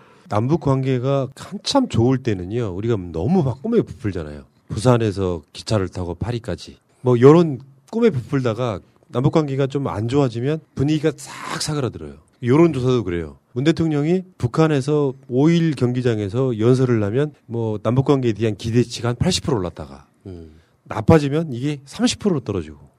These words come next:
Speaker 2: 네.
Speaker 1: 계속 영향을 받는단 말이에요. 근데 다른 걸 떠나서 지금은 한 이삼십 년 전이랑 다릅니다. 이사십 년 전에는 이 대한민국 사회의 운동권이나 시민사회에서 남북 통일을 이야기했어요.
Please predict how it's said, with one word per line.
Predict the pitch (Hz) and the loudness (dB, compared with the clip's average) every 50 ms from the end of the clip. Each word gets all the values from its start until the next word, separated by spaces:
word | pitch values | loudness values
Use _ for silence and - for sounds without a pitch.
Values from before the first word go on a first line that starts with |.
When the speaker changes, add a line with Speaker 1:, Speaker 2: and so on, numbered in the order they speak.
| _ - | _ -10
Speaker 2:
네. | 95 90 85 80 78 76 78 76 127 | -8 -8 -8 -8 -10 -12 -14 -10 -6
Speaker 1:
계속 | - - - - 233 226 143 | -6 -4 -4 -2 -2 2 2
영향을 | 127 123 143 160 165 123 | 4 4 4 4 2 0
받는단 | 92 85 92 117 131 131 120 107 | -2 -4 -6 -4 -4 -4 -4 -6
말이에요. | 92 80 73 78 87 107 131 - _ _ _ _ _ _ _ _ _ _ _ _ _ _ | -8 -10 -10 -12 -12 -12 -14 -16 _ _ _ _ _ _ _ _ _ _ _ _ _ _
근데 | - 143 160 151 | -8 -6 -6 -6
다른 | - - - 131 151 185 | -4 -4 -2 -2 0 0
걸 | 180 143 | 0 -2
떠나서 | 117 - 160 160 143 101 - 135 147 127 92 - - _ _ _ _ _ _ _ _ _ _ _ _ _ _ _ _ _ | -2 -4 -6 -6 -6 -6 -6 -8 -8 -8 -10 -12 -18 _ _ _ _ _ _ _ _ _ _ _ _ _ _ _ _ _
지금은 | - - - 143 151 180 208 208 196 190 190 190 190 185 156 127 - _ _ _ _ _ _ _ - - - - | -10 -4 -2 0 2 4 2 2 2 0 -2 -2 -2 -2 -4 -6 -14 _ _ _ _ _ _ _ -20 -20 -16 -10
한 | 147 170 165 | -8 -6 -4
이삼십 | 123 123 120 175 196 202 185 202 202 | -4 0 2 2 2 2 0 -2 -2
년 | 196 185 139 | -2 -2 -2
전이랑 | - 113 120 123 127 123 | -2 -4 -4 -4 -4 -4
다릅니다. | - - - 107 113 107 98 82 73 69 67 _ _ _ _ _ _ _ _ _ _ _ _ _ _ - | -6 -8 -6 -4 -4 -4 -6 -10 -12 -16 -18 _ _ _ _ _ _ _ _ _ _ _ _ _ _ -10
이사십 | - 120 120 160 175 165 - 180 | -6 0 2 2 2 2 0 -2
년 | 175 160 131 | -2 -2 -2
전에는 | 113 104 98 95 113 131 117 - - _ _ _ _ _ _ _ | -2 -2 -2 -2 -4 -4 -6 -8 -14 _ _ _ _ _ _ _
이 | - 117 117 110 107 101 92 - _ _ _ _ _ _ _ _ _ _ _ - | -10 -8 -6 -6 -6 -8 -10 -16 _ _ _ _ _ _ _ _ _ _ _ -4
대한민국 | - 135 147 165 175 165 147 123 | 2 2 4 4 4 2 0 0
사회의 | - 139 139 143 139 | -2 -2 0 2 2
운동권이나 | 123 107 117 131 147 156 143 123 - 127 117 104 101 104 113 113 104 | 2 2 0 0 0 0 0 -2 -4 -4 -4 -4 -4 -4 -4 -4 -4
시민사회에서 | - - 180 180 165 131 127 110 95 90 87 85 110 107 | -4 -2 -2 -2 -2 -2 -2 -4 -4 -4 -4 -6 -6 -6
남북 | 87 87 101 120 135 135 | -4 -4 -4 -4 -4 -6
통일을 | 143 170 220 226 214 180 139 | -6 -6 -4 -4 -4 -4 -4
이야기했어요. | 101 82 73 73 69 - - - 80 | -6 -6 -8 -12 -16 -18 -20 -20 -20